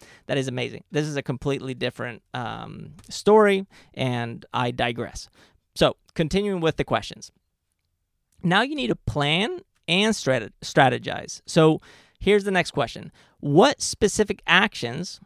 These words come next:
or steps must you take to reach your goal? Simple. What are, what steps are you gonna take? What do you have to execute on?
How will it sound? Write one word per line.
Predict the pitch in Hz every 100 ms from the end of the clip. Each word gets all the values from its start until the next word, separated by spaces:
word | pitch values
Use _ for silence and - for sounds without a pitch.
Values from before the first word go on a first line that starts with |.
| _ -
or | 156
steps | - - 220 185 - - - _
must | 151 170 208 -
you | 202
take | - 190 160 143 -
to | 156
reach | 135 139 151 156 - -
your | 143 131
goal? | 127 113 - - _ _ _ _ _ _ _ _ _ _ _ _ _ _ _ _ _ _ _ -
Simple. | - 349 - _ _ _ _ _ _ _ _ _
What | 170
are, | 170
what | - 151 160 196 -
steps | - 240 -
are | 190
you |
gonna | 175 151
take? | 143 127
What | 165
do | 220
you |
have | 226
to | 214
execute | 170 - - 117
on? | -